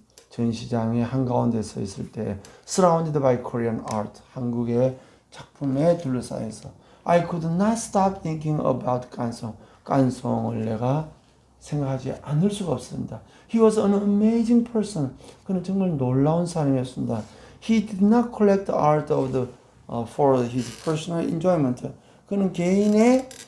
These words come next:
에, 흥미를 위해서 수집한 것이 아니었습니다. He did it to protect Korea's cultural identity. 한국의 문화적 정체성을 보호하기 위하여 그것을 했습니다.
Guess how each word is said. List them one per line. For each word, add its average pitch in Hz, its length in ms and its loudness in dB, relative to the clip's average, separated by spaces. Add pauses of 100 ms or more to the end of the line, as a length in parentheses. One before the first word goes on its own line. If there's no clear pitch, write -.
(360)
에, 120 160 -4 (320)
흥미를 135 380 2
위해서 120 540 0 (160)
수집한 123 500 -6
것이 113 200 -8
아니었습니다. 120 680 -2 (400)
He 226 160 4
did 233 220 6
it 220 160 2
to 196 140 0
protect 175 440 -4
Korea's 135 480 0
cultural 143 480 0
identity. 202 1120 2 (680)
한국의 143 1000 4 (680)
문화적 160 720 4 (1200)
정체성을 120 1160 0
보호하기 120 460 -4
위하여 113 260 -6
그것을 120 300 -18
했습니다. - 380 -16